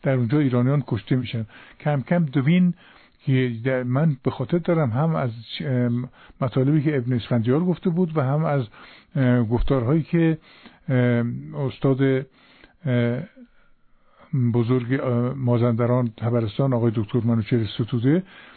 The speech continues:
شاید تقریباً پنجاه تا واژه در بردم که همه اینا دوین یا دین یا، اه، دوین،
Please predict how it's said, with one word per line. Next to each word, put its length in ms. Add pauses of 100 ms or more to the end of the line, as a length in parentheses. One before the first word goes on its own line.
(260)
شاید 460
تقریباً 420
پنجاه 760
تا 200
واژه 360
در 140
بردم 260
که 140
همه 300
اینا 260
دوین 420
یا 240
دین 400
یا، 300 (580)
اه، 380 (520)
دوین، 440